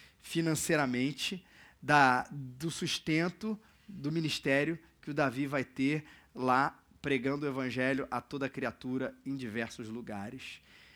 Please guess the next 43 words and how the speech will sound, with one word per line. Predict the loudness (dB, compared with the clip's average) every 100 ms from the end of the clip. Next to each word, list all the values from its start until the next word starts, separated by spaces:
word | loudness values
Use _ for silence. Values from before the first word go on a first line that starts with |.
| -20 _ -8
Uma | -2
coisa | -2 0
que | 2 2
você | 4 2 4 4
talvez | 2 2 2
seja | 2 0 0
desafiado | 0 2 2 2 2 2 0
hoje, | -2 -2 -4
talvez | -6 -8 -6
seja | -8 -6
sendo | -6 -2
desafiado | -2 -2 -4 -4 -4
hoje | -6
pra | -6 -6
procurar | -6 -6 2 4 4
depois | 0 -4 -4 0
ele. | 0 0
Davi | -4 -6 -6
vai | -6
tá | -8
aqui | -10 -12
com | -10
a | -8
gente | -6 -6 -6 -10 -16 -20 -20 -4
ainda | 0 0
alguns | 0 -2 -2
domingos | -2 0 0 0 0
e | 0
hoje | 2
aqui | -2 -6
também | -8 -6 -6
pra, | 2 2 2 -2 -20 -8 -6
eu | 0
quero | 2 2
ser | 0 0
parte | 6 8 8 0 -4
da | -2
missão | -2 -2 0 0 0
de | -2
Deus | 2 4 2 0 -8 -16 -20 0
através | 2 4 4 6 6 4 2
de |
você, | 0 -2 -2 0 0